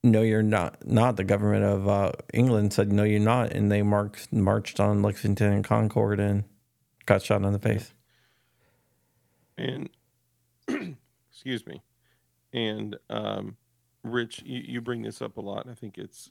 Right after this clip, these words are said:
Speaker 2: you know, something, um, that's important to you. When those men came together and, uh, signed that document, what, what were they signing?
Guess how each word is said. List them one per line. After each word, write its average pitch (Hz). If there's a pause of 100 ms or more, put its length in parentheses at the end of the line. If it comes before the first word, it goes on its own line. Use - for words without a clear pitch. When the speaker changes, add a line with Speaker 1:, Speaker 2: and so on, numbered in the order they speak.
Speaker 2:
you 110
know, 104
something, 101 (640)
um, 110 (220)
that's 117
important 113
to 113
you. 110 (380)
When 113
those 113
men 117 (320)
came 113
together 110 (240)
and, 104
uh, 101 (680)
signed 113
that 104
document, 104
what, 107
what 110
were 123
they 113
signing? 110